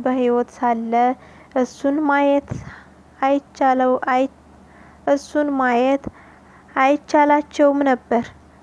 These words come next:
ካዩትም ወዲያው ነበር የሚቃጠሉት። አሁን አሁን ግን ሱለይማን አንድ ዓመት ሙሉ እዚያ ማዕበ-፣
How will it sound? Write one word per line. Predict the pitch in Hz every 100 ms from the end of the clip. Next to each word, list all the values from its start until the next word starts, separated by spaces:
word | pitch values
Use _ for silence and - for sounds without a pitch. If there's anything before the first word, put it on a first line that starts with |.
| -
ካዩትም | - 240 254 262 - 262 254
ወዲያው | 254 262 254 262
ነበር | 277 254 240 233
የሚቃጠሉት። | 240 247 - 233 226 - 226 233 233 - - - - -
አሁን | 247 233 247 247
አሁን | 254 262 254
ግን | 247 269 339 - - -
ሱለይማን | 269 254 262 285 294 294
አንድ | 285 269
ዓመት | 269 269 269 -
ሙሉ | 262 254 262 -
እዚያ | 254 - 254
ማዕበ-፣ | 254 254 247 240 262